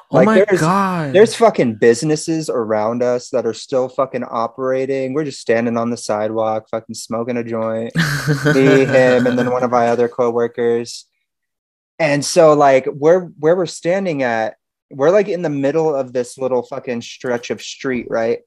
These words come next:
Speaker 1: And then once you
Speaker 2: Mm-hmm.
Speaker 1: get up to the end of the street, it kinda curves around.
Speaker 2: Okay.
Speaker 1: And so we're standing there, and I look up at the end of the street, and I see this truck coming down the street.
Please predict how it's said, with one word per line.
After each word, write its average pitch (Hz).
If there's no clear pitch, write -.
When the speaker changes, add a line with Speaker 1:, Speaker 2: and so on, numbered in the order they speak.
Speaker 1:
And 135
then 123
once 131
you 143
Speaker 2:
Mm-hmm. 127
Speaker 1:
get 131
up 135
to 143
the 123
end 135
of 113
the 120
street, 165
it 117
kinda 113
curves 131
around. 127
Speaker 2:
Okay. 123
Speaker 1:
And 131
so 120
we're 135
standing 208
there, 131
and 127
I 123
look 151
up 156
at 139
the 131
end 127
of 117
the 120
street, 165
and 127
I 123
see 165
this 120
truck 165
coming 123
down 117
the 117
street. 123